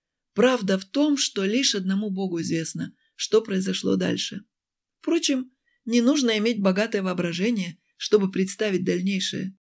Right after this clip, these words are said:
Права была Кристина, когда говорила про Егора, когда предупреждала, что однажды окажется в их постели. Не обманывала. Оказалось,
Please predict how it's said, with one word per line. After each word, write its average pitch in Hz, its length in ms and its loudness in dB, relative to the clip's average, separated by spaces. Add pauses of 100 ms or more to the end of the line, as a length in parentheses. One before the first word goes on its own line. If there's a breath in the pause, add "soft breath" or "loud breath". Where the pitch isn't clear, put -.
(1120)
Права 220 400 0
была 170 240 -6
Кристина, 165 640 -6
когда 175 280 -6
говорила 180 440 -4
про 175 180 -6
Егора, 170 520 -8 (400)
когда 190 280 2
предупреждала, 196 800 -2
что 190 220 -4
однажды 208 480 -2
окажется 247 560 -4
в 254 60 -4
их - 120 -16
постели. 254 640 -4 (280)
Не 196 180 0
обманывала. 175 800 -4 (420)
Оказалось, 247 840 -6